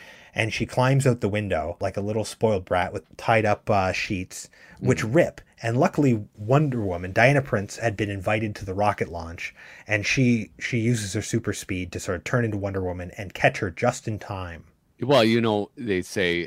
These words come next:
Speaker 2: "No good deed goes unpunished." Wonder
Speaker 1: Yeah.
Speaker 2: Woman
Speaker 1: <laughs>
Speaker 2: saves her, and then it, she's like, "Bro, y-, were you escaping from the neophyte cell?"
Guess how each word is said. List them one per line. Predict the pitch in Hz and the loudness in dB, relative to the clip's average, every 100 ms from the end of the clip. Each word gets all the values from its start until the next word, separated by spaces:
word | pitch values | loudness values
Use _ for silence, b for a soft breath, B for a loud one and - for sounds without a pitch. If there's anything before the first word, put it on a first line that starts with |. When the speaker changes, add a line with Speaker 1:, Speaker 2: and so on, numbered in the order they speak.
| - | -4
Speaker 2:
"No | 110 139 | 2 2
good | 143 151 120 | 4 2 4
deed | 127 110 | 2 2
goes | 107 113 101 | 2 2 2
unpunished." | 104 90 101 85 71 - - b b b b | -2 -2 -2 -2 -4 -8 -16 b b b b
Wonder | - 131 196 | 0 4 6
Speaker 1:
Yeah. | 202 | 6
Speaker 2:
Woman | 147 139 | 4 4
Speaker 1:
<laughs> | |
Speaker 2:
saves | 180 143 156 120 | 4 4 4 0
her, | 85 73 - _ _ | -4 -4 -6 _ _
and | 117 117 | 0 2
then | 117 117 | 2 0
it, | - - 82 | -4 -14 -16
she's | - - 120 113 | -10 -6 -4 -2
like, | 95 92 - _ | -2 -2 -6 _
"Bro, | 175 165 101 - | 2 4 2 0
y-, | 117 | -2
were | 113 92 120 127 | -2 -4 -2 2
you | 143 175 | 4 2
escaping | 147 - 135 127 156 147 | 0 -4 -2 0 0 -2
from | 143 | -2
the | 127 | 0
neophyte | 120 135 151 175 175 | 2 2 2 0 -2
cell?" | - 196 214 | 0 0 0